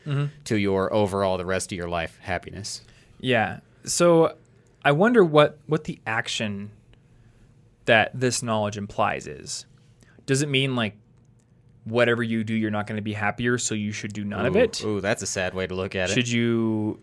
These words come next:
Speaker 1: sell all your things, go live in the mountains, wear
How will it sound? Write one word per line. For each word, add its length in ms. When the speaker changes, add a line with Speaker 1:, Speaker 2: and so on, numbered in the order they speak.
Speaker 1:
sell 320
all 180
your 160
things, 460
go 180
live 240
in 60
the 80
mountains, 920
wear 400